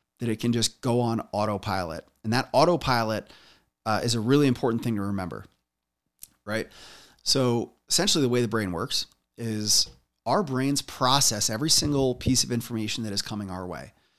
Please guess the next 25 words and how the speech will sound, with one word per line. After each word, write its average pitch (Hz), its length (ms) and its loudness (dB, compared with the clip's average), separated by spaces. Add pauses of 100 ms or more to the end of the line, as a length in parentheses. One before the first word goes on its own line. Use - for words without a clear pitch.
(1040)
If 123 220 -8
we 233 260 0
manually, 139 1120 2 (560)
uh, 113 320 0 (520)
sorted 127 540 4
through 123 360 0
all 120 320 2
that 123 120 0
information, 117 800 -2 (540)
there's 127 260 0 (300)
absolutely, 143 840 2
we 131 160 0
would 156 120 0
just 127 160 -4
be 120 180 0 (300)
overloaded. 139 760 4
Our 117 140 0
brains 120 560 0
would 120 100 -2
explode. 113 920 0 (480)
Um, 95 500 -4 (640)
we 131 160 2
would 135 140 2
crash, - 400 -4 (380)
right? 107 260 -2